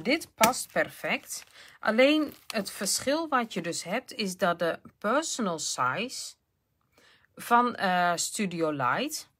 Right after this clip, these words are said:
of nee, van Elisabeth Craft Design. Die is dus smaller. Die is iets smaller dan de A vijf planners. Ook Craft Emotions heeft een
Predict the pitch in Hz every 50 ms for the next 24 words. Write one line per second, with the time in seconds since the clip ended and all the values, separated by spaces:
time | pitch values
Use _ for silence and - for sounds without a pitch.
0 | _ _ _ - 202 196 - - 202 196 196 208 226 - - 220 196 190 - -
1 | - 180 180 185 247 294 294 - 226 - 160 147 - - - - 160 147 139 -
2 | - - 151 139 - - 135 123 131 170 226 285 - _ _ _ _ _ _ _
3 | _ - - - - - _ _ _ 185 254 285 285 - - 202 196 190 190 -
4 | 196 185 185 185 - - - - - - - 202 190 190 175 143 120 120 120 -
5 | - - _ _ _ _ _ - - - _ _ - 202 208 - - 196 190 -
6 | - 269 320 359 - - - - 220 202 202 202 208 214 214 208 196 - - 147
7 | 175 190 208 214 202 180 175 160 - - - _ - 156 147 143 147 147 - 196
8 | 190 202 214 196 - - 196 - - - 151 135 127 123 123 120 - - - -
9 | - _ - 247 262 254 - - - 254 262 277 - - - 240 240 220 214 214
10 | 220 208 - - 208 190 - 180 170 165 165 - 170 151 -